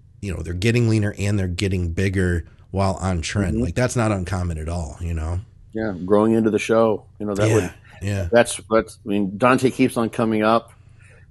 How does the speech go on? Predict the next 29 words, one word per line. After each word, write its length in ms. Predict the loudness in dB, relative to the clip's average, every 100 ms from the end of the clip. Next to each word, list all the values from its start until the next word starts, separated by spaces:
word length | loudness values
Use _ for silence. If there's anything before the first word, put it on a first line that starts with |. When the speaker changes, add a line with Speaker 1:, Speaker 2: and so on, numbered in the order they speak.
| 0
Speaker 2:
but 280 | 2 2 0
that's 400 | 4 4 4 0
what 160 | 2 2
he, 540 | 2 0 2 2 2
you 180 | 2 2
know, 240 | 4 2
people 380 | 0 -4 -2 4
would 100 | 6
ask, 240 | 6 4 0
like, 140 | -4
"How 200 | 2 4
do 80 | 4
you, 220 | 2 2
what 120 | 4
do 60 | 2
you 60 |
suggest?" 640 | -2 -4 2 4 4 2 -4
And 160 | -2
his 360 | 0 0 -2 -8 -14 -20 -18 4
basic 380 | 4 4 2 4
ideas 800 | 4 6 4 4 2 0 -4 -18 -20 -20 -20 -16 2
were 540 | 6 8 8 4 -2 -16 -20 -20 -20 -14
gro-, 260 | 2 4 4
use 340 | 6 6 6 2
food 340 | 4 6 6
as 180 | 4 2
your 140 | 0
growth, 600 | 4 6 8 6 2 -8 -20 -20 -10
Speaker 1:
Yeah. 180 | -6